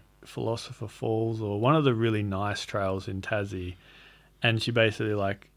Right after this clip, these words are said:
a close-up of a tree, a close-up of a leaf and something else. I'm just like, "That tells me nothing about the trail." So I wanted to kind of, like,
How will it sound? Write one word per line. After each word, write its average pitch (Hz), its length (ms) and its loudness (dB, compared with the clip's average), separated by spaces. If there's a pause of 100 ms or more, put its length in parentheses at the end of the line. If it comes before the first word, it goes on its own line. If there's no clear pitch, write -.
a - 140 -2
close-up 113 540 2
of 104 100 -2
a 107 60 -2
tree, 101 640 -4 (260)
a 120 60 -2
close-up 107 500 0
of 104 140 -2
a 107 60 -2
leaf 98 580 -4
and 107 160 -4
something 101 320 -2
else. 160 300 4
I'm 131 100 2
just 113 160 -2
like, 110 180 2
"That 117 300 0
tells 123 260 4
me 120 100 0
nothing 113 400 2
about 113 220 8
the 120 120 4
trail." 123 480 10
So 123 200 6
I 123 40 10
wanted 139 320 6
to - 100 -4
kind 113 300 2
of, 107 140 0
like, 95 360 -2